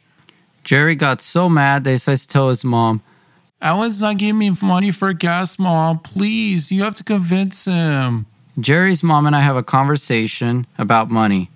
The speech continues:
Speaker 1: I explain to her I make less money than Jerry. He's a manager. I make practically nothing, and he could pay for his own car.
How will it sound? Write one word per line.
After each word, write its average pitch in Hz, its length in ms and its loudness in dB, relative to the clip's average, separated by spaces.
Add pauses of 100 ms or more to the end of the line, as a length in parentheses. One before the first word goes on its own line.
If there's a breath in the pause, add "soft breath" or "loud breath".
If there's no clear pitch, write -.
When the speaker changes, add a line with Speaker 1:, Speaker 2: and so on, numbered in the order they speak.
(240 soft breath)
Speaker 1:
I 151 100 2
explain 156 400 0
to 147 120 -2
her 139 220 2
I 117 40 0
make 123 260 -2
less 139 260 0
money 135 300 0
than 143 220 0
Jerry. 110 500 0 (240 loud breath)
He's 143 220 0
a 170 60 4
manager. 135 720 0 (240 loud breath)
I 113 80 0
make 139 260 0
practically 139 400 0
nothing, 117 540 0 (600)
and 110 160 0
he 131 120 2
could 131 160 -2
pay 135 100 0
for 127 160 -2
his 113 140 0
own 110 140 0
car. 92 360 -4